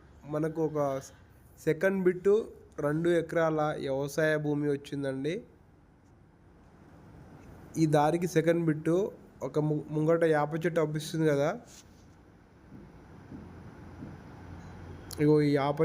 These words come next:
చెట్టు దగ్గర నుంచి, ఇక్కడ నుంచి ఇలా స్ట్రైట్‌గా, ఇలా స్ట్రైట్‌గా గట్టులాగా అవ్పిస్తుంది కదా, గదే గట్టు బార్డరు.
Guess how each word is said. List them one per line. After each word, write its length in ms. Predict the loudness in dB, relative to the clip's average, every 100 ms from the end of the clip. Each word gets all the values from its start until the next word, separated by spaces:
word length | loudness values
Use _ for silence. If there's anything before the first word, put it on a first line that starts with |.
| 0
చెట్టు 220 | 0 2
దగ్గర 320 | 2 2 0
నుంచి, 340 | 0 -2 -2 -2 -2 -10 -18 -16 -16 -16 -16 -18 -16 -16 -14 -8
ఇక్కడ 280 | -2 2 4
నుంచి 280 | 2 0 0
ఇలా 180 | 2 0
స్ట్రైట్‌గా, 840 | -2 0 2 4 2 2 2 2 0 -8 -20 -20 -20 -20 -20 -20 -20 -20 -20 -20 -20 -4
ఇలా 160 | 0 0
స్ట్రైట్‌గా 540 | 0 2 4 4 2 2 -4 -18 -20 -20 -8 -4
గట్టులాగా 420 | 0 0 2 4 4
అవ్పిస్తుంది 380 | 0 -4 0 2
కదా, 140 | 4
గదే 240 | 4 4 2
గట్టు 280 | 0 -2
బార్డరు. 540 | -2 2 2 2 0